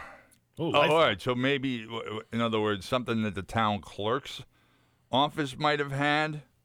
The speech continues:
Speaker 1: Something happened.
Speaker 2: 'Cause, I mean, I can't think of,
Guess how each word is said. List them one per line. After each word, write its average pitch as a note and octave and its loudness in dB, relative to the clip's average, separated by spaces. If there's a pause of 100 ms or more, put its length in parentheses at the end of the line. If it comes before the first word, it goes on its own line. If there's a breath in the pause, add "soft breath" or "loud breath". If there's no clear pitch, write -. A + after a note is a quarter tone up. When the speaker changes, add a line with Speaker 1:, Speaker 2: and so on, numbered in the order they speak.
Speaker 1:
Something G#2 -6
happened. E2+ -10 (240)
Speaker 2:
'Cause, B2 -2
I C3+ 0
mean, C3+ 0
I B2+ 2
can't D#3 -4
think D#3+ -4
of, A2+ -4